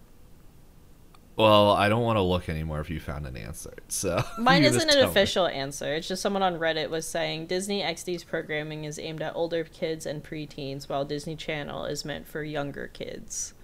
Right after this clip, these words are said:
Speaker 1: Under Wikipedia, it says the channel offers an alternate Spanish language audio field. F-
Speaker 2: Mm.
Speaker 1: field.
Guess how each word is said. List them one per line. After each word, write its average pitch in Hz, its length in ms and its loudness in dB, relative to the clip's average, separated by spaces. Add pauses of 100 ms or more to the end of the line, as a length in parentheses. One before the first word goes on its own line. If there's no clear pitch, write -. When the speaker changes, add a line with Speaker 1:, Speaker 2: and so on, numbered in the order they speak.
(920)
Speaker 1:
Under 87 140 -2
Wikipedia, 98 560 -2
it - 80 -6
says 87 160 -4
the 87 60 -8
channel 92 280 -4
offers 90 360 -2
an 80 80 -6
alternate 85 400 -4
Spanish 117 680 -4
language 73 460 -6
audio 64 320 -10
field. - 420 -12 (140)
F- - 140 -4
Speaker 2:
Mm. 160 180 -8
Speaker 1:
field. 98 600 -2